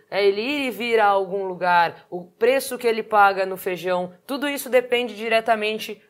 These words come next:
da política. E o que que isso tem a ver com o analfabeto aqui? Esse analfabeto, ele não sabe ler e escrever. Isso não quer dizer que ele seja analfabeto politicamente.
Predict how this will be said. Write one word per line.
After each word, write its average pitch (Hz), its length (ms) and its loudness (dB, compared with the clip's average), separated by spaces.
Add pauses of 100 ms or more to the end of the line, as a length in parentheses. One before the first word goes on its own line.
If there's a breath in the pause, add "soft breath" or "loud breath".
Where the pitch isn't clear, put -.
da 208 120 0
política. 214 680 -6 (1080)
E 220 80 -4
o 233 40 -4
que 311 140 0
que 294 120 -2
isso 277 200 -2
tem 247 160 0
a 220 80 2
ver 226 200 2
com 226 180 -6
o 220 60 -2
analfabeto 208 640 0
aqui? 180 200 -8
Esse 240 220 -4
analfabeto, 226 560 -2
ele 247 120 2
não 254 100 -4
sabe 254 260 0
ler 247 140 0
e - 20 -4
escrever. 247 580 -4 (240 soft breath)
Isso - 140 -12
não 285 140 -2
quer 311 160 0
dizer 233 560 -2
que 233 80 2
ele 233 100 2
seja 220 240 0
analfabeto 196 540 0
politicamente. 180 880 -6